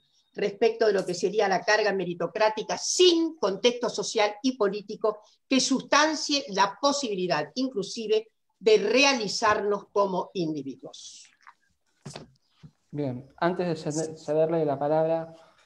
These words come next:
Speaker 2: a Alejandro Bongiovanni, en sus últimos cinco minutos le quería agradecer a la doctora Barrancos y a Nahuel Sosa por haber estado con nosotros y sabemos que tienen compromisos. Así que,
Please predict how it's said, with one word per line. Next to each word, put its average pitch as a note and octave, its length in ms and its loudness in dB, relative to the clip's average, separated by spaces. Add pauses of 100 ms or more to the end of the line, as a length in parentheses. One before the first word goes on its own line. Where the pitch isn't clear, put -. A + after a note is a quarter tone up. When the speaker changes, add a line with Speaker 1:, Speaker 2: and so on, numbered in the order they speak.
(100)
Speaker 2:
a C3 60 -4
Alejandro D3+ 400 0
Bongiovanni, D3+ 480 2
en E3 40 -2
sus C3+ 280 -8
últimos D3+ 340 -4
cinco D3+ 240 0
minutos D#3+ 340 -2
le C3+ 140 -4
quería C#3 160 -2
agradecer C3+ 460 -2
a B2+ 260 -4 (460)
la C#3 80 -2
doctora C3+ 360 2
Barrancos D#3+ 480 2
y C#3+ 40 -4
a C#3 40 -4
Nahuel C3+ 300 -2
Sosa E3 340 -6
por C#3 120 -2
haber C#3 140 2
estado C#3+ 220 -2
con C#3 140 -2
nosotros E3+ 520 -4
y C#3 60 -10
sabemos D3 440 -4
que C3+ 80 -6
tienen C#3+ 260 -4
compromisos. C3 680 -6 (420)
Así C3 260 -10
que, D3+ 240 -6